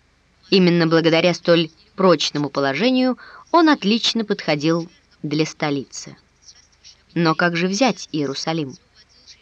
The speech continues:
Самоуверенные иевусеи были твёрдо уверены, что смогут сопротивляться Давиду так же, как сопротивлялись прежним врагам.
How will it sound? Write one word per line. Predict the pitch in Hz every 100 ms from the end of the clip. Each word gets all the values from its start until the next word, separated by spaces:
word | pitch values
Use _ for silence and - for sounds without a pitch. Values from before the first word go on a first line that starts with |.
| _ _ _ _
Самоуверенные | - 196 214 302 302 262 254 254 233 - _ _ _
иевусеи | 226 214 190 185 - 294 285 220
были | 233 226
твёрдо | 220 240 190 190
уверены, | 240 277 240
что | - 202
смогут | - 196 214 190
сопротивляться | - 170 175 165 185 175 - 147
Давиду | 156 165 143
так | - 185 202
же, | 269 285 - - -
как | 294 -
сопротивлялись | 247 196 175 202 220 208
прежним | - 165 175 180 180
врагам. | 170 170 143 123